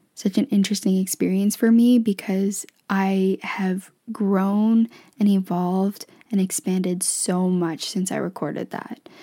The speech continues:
And, you know, by focusing less on what's going on in my external reality and the external outcomes and results of every single action I take,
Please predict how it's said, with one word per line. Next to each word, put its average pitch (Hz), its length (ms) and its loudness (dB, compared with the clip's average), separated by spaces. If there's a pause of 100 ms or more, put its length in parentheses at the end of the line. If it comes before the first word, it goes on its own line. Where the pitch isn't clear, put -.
(500)
And, 208 560 2 (720)
you 220 100 2
know, 208 140 4
by 202 240 0
focusing 214 640 0
less 190 260 -2
on 208 140 2
what's - 160 -4
going 190 320 0
on 190 340 0
in 190 160 0
my 180 140 -2
external 202 640 -2
reality 214 880 0
and 190 220 0
the 190 160 0
external 202 720 -2
outcomes 196 680 0
and 185 140 0
results 180 520 -4
of 180 100 -8 (100)
every 185 340 -2
single 190 400 -2
action 190 400 -6
I 180 120 -2
take, 208 520 -4